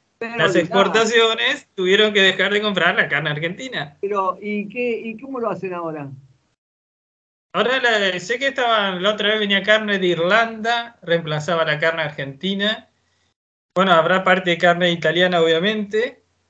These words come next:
Speaker 2: pero, digamos, lo que buscaban de la carne argentina era la excelencia. Date cuenta de lo que son las políticas equivocadas,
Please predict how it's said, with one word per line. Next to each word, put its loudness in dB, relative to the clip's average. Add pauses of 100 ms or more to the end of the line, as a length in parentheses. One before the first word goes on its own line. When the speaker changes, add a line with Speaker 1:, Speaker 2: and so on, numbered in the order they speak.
(160)
Speaker 2:
pero, 4
digamos, -2
lo -2
que -4
buscaban -2
de 0
la 2
carne 0
argentina -4
era 2
la 0
excelencia. -2 (1000)
Date -2
cuenta -2
de 0
lo -6
que -8
son -6
las -2
políticas -4
equivocadas, 0